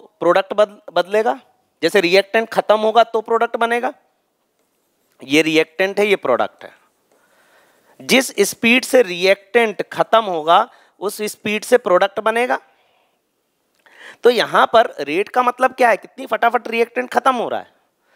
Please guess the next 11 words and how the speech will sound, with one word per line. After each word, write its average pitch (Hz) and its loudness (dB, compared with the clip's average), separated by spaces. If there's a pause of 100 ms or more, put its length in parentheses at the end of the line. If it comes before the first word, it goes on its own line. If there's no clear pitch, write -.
(240)
Change 254 2
in 294 2
concentration 240 0
of 233 2
reactant 196 0 (1000)
or 165 2
product 202 -2 (1400)
with 151 0
respect 175 0
to 180 -8
time, 120 -2